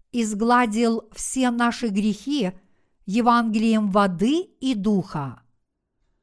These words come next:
В книге «Бытие», глава шестая, стих шестнадцатый, сказано: «И сделай отверстие в ковчеге,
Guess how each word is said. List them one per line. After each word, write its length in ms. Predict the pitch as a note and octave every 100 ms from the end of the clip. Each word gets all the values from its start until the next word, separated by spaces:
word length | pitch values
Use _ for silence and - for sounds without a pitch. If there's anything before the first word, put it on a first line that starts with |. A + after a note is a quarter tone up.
| _ _ _ _ _
В 140 | -
книге 800 | - B3 B3 C4+ G#3+ A#3+ A#3 A#3 -
«Бытие», 920 | F#3 A3+ A3+ A3 G3 G#3+ C#4 G3 A3+ _ _ _ _
глава 440 | - G3+ C4 C4 B3
шестая, 760 | - E4 - G#3+ F3 D#3+ F#3+ A#3 _ _ _
стих 440 | - - B3+ A#3+
шестнадцатый, 1000 | - A3+ G3 - C4 D4+ - G#3+ G3+ G#3
сказано: 840 | - - C#4 B3+ F3 E3 D#3 F3 - _ _ _ _ _ _ _ _ _ _ _ _ _ _ _ -
«И 160 | B3 A#3+
сделай 680 | G3 F#3+ C4+ C4+ B3+ B3+ -
отверстие 1120 | A#3 A#3+ A3+ C4+ C#4+ - - F#3+ F3 F3+ A3 - _
в 160 | - -
ковчеге, 920 | C4 D4+ E4 - G#3+ F#3 E3 F#3 A3+